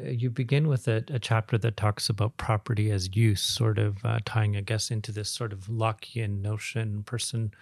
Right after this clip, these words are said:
working the land and making it better or whatever. And it gets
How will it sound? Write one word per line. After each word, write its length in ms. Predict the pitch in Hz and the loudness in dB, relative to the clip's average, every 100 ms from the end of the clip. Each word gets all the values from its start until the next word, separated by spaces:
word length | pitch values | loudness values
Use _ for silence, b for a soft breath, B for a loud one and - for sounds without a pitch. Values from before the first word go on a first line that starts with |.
| b | b
working 440 | 123 110 107 117 107 | -2 -2 -2 -2 -2
the 100 | 104 | -2
land 560 | 110 110 110 110 104 | -2 0 0 0 0
and 200 | 107 104 | -2 0
making 400 | 110 117 - 117 | 2 2 2 0
it 280 | 101 - - - | 0 -4 -8 -4
better 500 | 113 120 120 120 123 | 0 0 2 4 4
or 120 | 110 | 6
whatever. 320 | 123 117 123 | 4 4 4
And 100 | 120 | 4
it 40 | 110 | 4
gets 320 | 135 - | 2 0